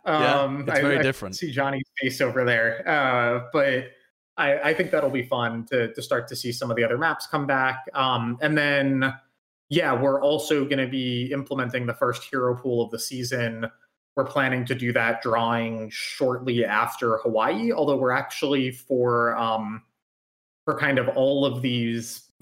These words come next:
Speaker 2: competition details, like what maps you play in each match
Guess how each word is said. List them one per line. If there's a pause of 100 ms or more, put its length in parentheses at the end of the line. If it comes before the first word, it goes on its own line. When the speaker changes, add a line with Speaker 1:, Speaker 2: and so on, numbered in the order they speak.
Speaker 2:
competition
details,
like
what
maps
you
play
in
each
match